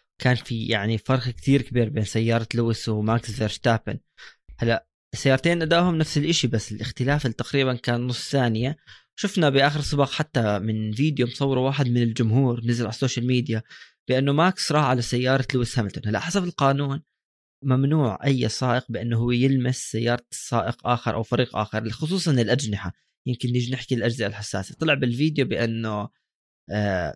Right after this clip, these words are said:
فيرستابن عم بيشتغل شغل سيباستيان فيتل لما بيروح كان على سيارات هاملتون ولامس الجناح الخلفي. هلا بعد هيك الاتحاد الدولي للسيارات بأنه حكى لك أنه في مشكلة على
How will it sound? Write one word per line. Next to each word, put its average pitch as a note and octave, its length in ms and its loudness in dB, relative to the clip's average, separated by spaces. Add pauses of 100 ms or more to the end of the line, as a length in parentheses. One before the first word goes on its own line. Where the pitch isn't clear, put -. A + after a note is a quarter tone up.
(160)
فيرستابن D#3 680 2
عم A#2+ 120 0
بيشتغل B2 380 0
شغل A#2+ 400 2
سيباستيان B2 480 2
فيتل A2+ 240 0
لما G#2+ 160 0
بيروح A#2+ 200 -2
كان A#2 180 -4
على A2 80 -6
سيارات A#2 520 2
هاملتون G#2+ 360 -2 (640)
ولامس E3+ 640 2
الجناح A2+ 640 0
الخلفي. - 440 -8 (760)
هلا A#2 140 0
بعد B2+ 320 -2
هيك F#3+ 220 2
الاتحاد C#3 300 -4
الدولي D3+ 220 0
للسيارات C#3 540 -2
بأنه C3+ 240 -2
حكى C#3 220 -4
لك D3+ 180 -2
أنه B2 200 -2
في C#3+ 260 0
مشكلة C#3 440 -2
على G#2+ 460 -2